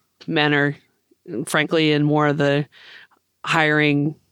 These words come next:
opportunities right now. And so if, if you really have to put down that urge to hire someone that, like, reminds you of,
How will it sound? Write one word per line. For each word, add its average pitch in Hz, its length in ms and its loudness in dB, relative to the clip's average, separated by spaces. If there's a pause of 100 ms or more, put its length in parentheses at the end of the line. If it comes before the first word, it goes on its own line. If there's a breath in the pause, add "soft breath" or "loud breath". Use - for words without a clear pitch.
(340)
opportunities 170 800 0
right 196 140 2
now. 214 260 2
And 165 180 0
so 147 400 2
if, - 380 -4 (120)
if 156 140 -2
you 151 120 0
really 147 160 2
have 160 140 0
to 160 80 -4
put 170 200 -2
down 151 200 0
that 143 120 2
urge 143 220 0
to 156 100 -2
hire 135 240 2
someone 131 400 0
that, 123 160 0 (140)
like, - 180 -10
reminds 131 320 0
you 143 100 2
of, 135 160 -6